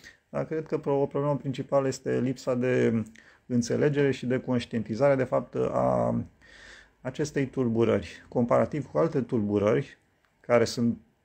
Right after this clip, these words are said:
mentale, care sunt bine cunoscute la adult, cum este depresia, anxietatea și cum sunt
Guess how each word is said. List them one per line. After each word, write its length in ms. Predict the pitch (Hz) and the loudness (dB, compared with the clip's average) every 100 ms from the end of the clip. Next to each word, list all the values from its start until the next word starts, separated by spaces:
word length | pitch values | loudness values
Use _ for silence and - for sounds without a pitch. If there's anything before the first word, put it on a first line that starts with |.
| _ | _
mentale, 440 | 120 113 127 110 | -2 -2 0 0
care 160 | 120 110 | 0 -2
sunt 200 | - 107 | -2 -4
bine 180 | 139 160 | -2 -4
cunoscute 460 | 131 107 - 117 | -2 -2 -4 -4
la 120 | 110 98 | 0 0
adult, 400 | 92 107 151 147 | 0 -2 -2 -4
cum 180 | - 120 | -6 -4
este 220 | 113 104 | -4 -4
depresia, 540 | 98 120 156 147 131 | -6 -2 -4 -4 -2
anxietatea 800 | 120 113 113 - 147 120 123 120 | -2 -2 -4 -2 -4 -2 0 0
și 160 | 117 - | -2 -10
cum 80 | 151 | -14
sunt 300 | 151 156 | -8 -8